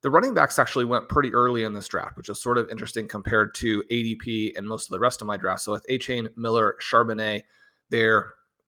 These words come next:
and Charbonnet is somebody who was going around that range. But we have the choice of both Laporta and Mayer, Mims and Rice probably would have been sort of the next potential guys.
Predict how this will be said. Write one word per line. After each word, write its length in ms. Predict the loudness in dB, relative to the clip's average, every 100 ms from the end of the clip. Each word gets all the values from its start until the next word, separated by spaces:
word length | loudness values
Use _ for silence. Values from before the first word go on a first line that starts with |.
| _ -2
and 100 | 6
Charbonnet 340 | 8 8 4
is 60 | -2
somebody 220 | -6 -8
who 140 | -10
was 180 | -10 -10
going 260 | -10 -10 -12 _ _
around 240 | -6 -6 -8
that 120 | -10
range. 300 | -10 -14 -20 _ _ _ _ _
But 140 | 0
we 100 | 2 4
have 100 | 4
the 80 |
choice 260 | 2 0 0
of 220 | -2 -2
both 420 | 0 0 0 -8 -20 _ -4
Laporta 720 | -2 -2 0 2 2 0 -4 -14 -12
and 160 | -8
Mayer, 440 | -4 -2 -2 -4 -8 _ _ _ _ -6
Mims 640 | 0 2 0 -2 -4 -6 -10
and 200 | -8 -2
Rice 300 | 0 0 -2
probably 440 | -2 -2 -2 -2
would 120 | 0
have 120 | -2 -2
been 380 | -2 -2 -6
sort 220 | -4 -2 -2
of 140 | -4 -10
the 100 | -10
next 640 | -8 -4 -4 -2 -6 -6 -10 _ _ _ _ _ _ _ _ _ -8
potential 380 | -4 -4 -4 2
guys. 360 | 6 6 4